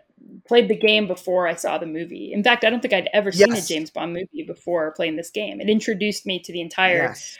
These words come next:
Speaker 1: franchise. And so one of the arguments I make in the book is that GoldenEye, the game, I think, played a major role in, in saving the Bond franchise.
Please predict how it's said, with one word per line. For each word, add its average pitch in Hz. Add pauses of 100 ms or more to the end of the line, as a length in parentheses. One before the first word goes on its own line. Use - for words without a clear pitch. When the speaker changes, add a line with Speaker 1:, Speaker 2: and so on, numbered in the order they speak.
(100)
Speaker 1:
franchise. 208
And 190
so 226
one 240
of 247
the 202
arguments 208
I 190
make 185
in 190
the 180
book 190
is 170
that 160 (520)
GoldenEye, 247
the 220
game, 202
I 190
think, 190
played 202
a 185
major 180
role 170
in, 170
in 175
saving 180
the 180
Bond 175
franchise. -